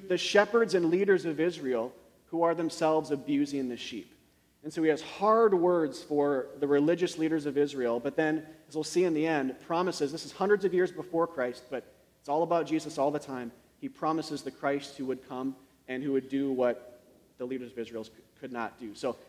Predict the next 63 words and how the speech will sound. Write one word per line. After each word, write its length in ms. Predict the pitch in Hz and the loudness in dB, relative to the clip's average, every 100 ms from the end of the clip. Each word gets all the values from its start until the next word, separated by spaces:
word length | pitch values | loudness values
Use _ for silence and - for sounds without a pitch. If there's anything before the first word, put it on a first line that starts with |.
| _ - | _ -2
as 200 | 214 240 | 0 0
we 80 | |
read 260 | 247 240 262 | 0 0 2
this, 200 | 170 - | 2 2
look 220 | 180 196 | 0 0
for 80 | 214 | -4
some 220 | - 180 | -2 0
of 40 | 175 | 0
this 140 | 156 | 0
Matthew 380 | 151 151 147 147 | 0 0 0 -4
nine 240 | 139 131 | -2 -2
imagery. 420 | 127 139 131 110 107 - _ | -2 -4 -4 -10 -10 -20 _
Uh, 60 | 127 | -6
it's 160 | 127 127 | -6 0
all 220 | 139 143 | 0 2
over 140 | 139 | -2
the 80 | 127 | -4
place, 340 | 127 117 110 127 | -4 -4 -4 -8
and, 100 | 123 | -8
and 160 | 127 | -4
vice 200 | 123 120 | -2 -2
versa. 400 | - 117 113 98 90 | -4 -8 -8 -12 -12
We'll 100 | - - | -20 -12
come 120 | 135 | -4
back 200 | 123 120 | -4 -4
and 80 | 123 | -8
look 140 | 117 | -6
at 60 | 110 | -8
it 100 | 110 | -8
from 80 | |
both 240 | 110 113 - | -8 -8 -8
ways 180 | 104 101 | -12 -12
here 120 | 110 | -18
in 60 | |
a 40 | 101 | -16
second. 280 | 101 92 - _ _ _ _ _ _ _ _ _ | -16 -18 -20 _ _ _ _ _ _ _ _ _
But 80 | 165 | -2
I 40 | |
wanna 160 | 202 226 | 0 2
read 200 | 226 226 | 2 2
Ezekiel 440 | 180 202 - 220 | 2 -2 -4 -2
thirty-four, 680 | 180 196 202 202 190 185 190 - - - - | 0 2 0 0 4 4 4 -2 -18 -16 -2
uh, 120 | 147 | 0
one 280 | 143 185 247 | 4 4 4
to 80 | 240 | 0
twenty-three. 720 | - 208 185 - 170 165 147 | 2 2 2 0 0 2 2
I'm 80 | |
gonna 160 | 147 147 | 2 -2
skip 360 | - - 160 - | -4 2 2 2
a 120 | 139 | 0
couple 300 | 135 156 143 | 2 0 -2
verses 320 | 127 131 135 | -4 -6 -6
here, 320 | 123 131 123 123 - _ _ _ | -10 -2 -2 -2 -10 _ _ _
uh, 240 | 123 120 113 - | -8 -6 -6 -10
to 80 | 127 | -14
con-, 140 | 123 123 | -14 -8
make 180 | 131 123 | -6 -6
this 120 | 127 | -6
a 60 | 123 | -6
little 100 | 120 | -4
more 120 | 117 | -6
concise, 460 | 117 - 113 107 | -8 -4 -4 -4
but 300 | - 113 - | -6 -6 -6